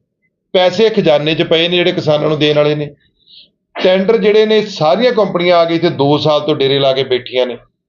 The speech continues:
ਕੰਮ ਉਹਨਾਂ ਦਾ ਚੱਲ ਨਹੀਂ ਰਿਹਾ। ਸਰਕਾਰ ਦੇ ਕੰਨ ਤੇ ਜੂੰ ਨਹੀਂ ਸਰਕ ਰਹੀ। ਮੈਂ ਦੱਸਣਾ ਚਾਹੁੰਦਾ ਕਿ ਕਰੀਬ ਤਰਨ ਤਾਰਨ ਤੋਂ ਜਿਹੜਾ ਅੰਮ੍ਰਿ-, ਮੈਂ ਅੰਮ੍ਰਿਤਸਰ ਦੀ ਗੱਲ ਕਰੂੰਗਾ, ਅੰਮ੍ਰਿਤਸਰ ਜ਼ਿਲ੍ਹੇ ਦੀ, ਕਿ ਜਿਹੜਾ ਅੰਮ੍ਰਿਤਸਰ ਜ਼ਿਲ੍ਹੇ ਨਾਲ ਰਿਲੇਟਿਡ ਪ੍ਰੋਜੈਕਟ ਹੈ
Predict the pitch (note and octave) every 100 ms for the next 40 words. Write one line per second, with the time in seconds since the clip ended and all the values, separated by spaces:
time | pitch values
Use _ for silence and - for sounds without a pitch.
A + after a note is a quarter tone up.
0 | _ D3+ D#3 F3 F3 D#3 C#3 B2 B2+ D3
1 | C#3 C3 - _ _ _ _ _ _ -
2 | _ _ - D3+ - D3 D3 D3 E3+ D3+
3 | B2+ C3 A#2+ C3 C3+ C#3 C3 C3+ C3 C3
4 | - _ _ _ _ _ _ _ C#3 D3
5 | D3+ E3 F3 F3+ F3+ F#3+ F#3+ F#3+ E3+ E3+
6 | D#3 - - - - - - - - -
7 | - - - F#3+ G#3 B3 G3 F#3+ F#3 F3+
8 | G3 G3+ G#3+ - F#3+ G#3+ G#3 A3 G3+ G3
9 | F#3+ F#3+ F3 D3 C#3+ C#3+ D3+ F#3+ E3 D3
10 | C#3 C#3 A#2+ C#3 E3+ E3 - - - _
11 | _ _ _ - F3+ G#3+ F#3+ F#3 F#3+ F#3+
12 | G3+ D3+ D#3 F#3 F3+ C#3 B2+ C3 A#2+ A#2
13 | G#2 G2+ -